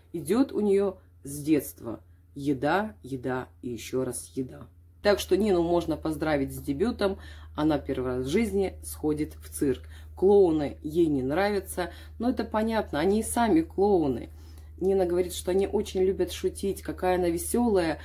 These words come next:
шутливая. Ставьте мне лайки, подписывайтесь, пишите комментарии. Ребят, я что-то пропустила?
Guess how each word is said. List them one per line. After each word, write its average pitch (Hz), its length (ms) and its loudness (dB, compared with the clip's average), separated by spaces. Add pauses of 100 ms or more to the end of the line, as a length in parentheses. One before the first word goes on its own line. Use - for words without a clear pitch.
(140)
шутливая. 185 640 -2
Ставьте 185 520 -4
мне 160 220 2
лайки, 196 440 0
подписывайтесь, 156 840 -4
пишите 196 440 -4
комментарии. 160 840 0 (480)
Ребят, 175 360 2
я 185 180 0
что-то 226 320 -4
пропустила? 196 840 0